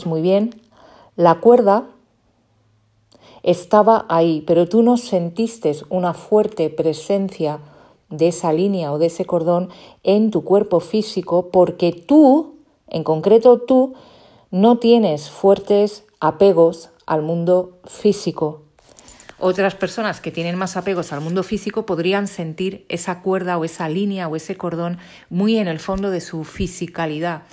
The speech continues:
de su forma física. Ese fue el primer mensaje. Esta mañana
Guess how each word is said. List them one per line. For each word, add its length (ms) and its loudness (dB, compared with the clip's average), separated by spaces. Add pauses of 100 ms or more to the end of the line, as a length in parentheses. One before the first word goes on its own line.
(180)
de 120 -10
su 180 -12
forma 420 -10
física. 420 -16 (760)
Ese 200 -4
fue 140 0
el 40 0
primer 220 -2
mensaje. 540 -8 (240)
Esta 260 -8
mañana 460 -6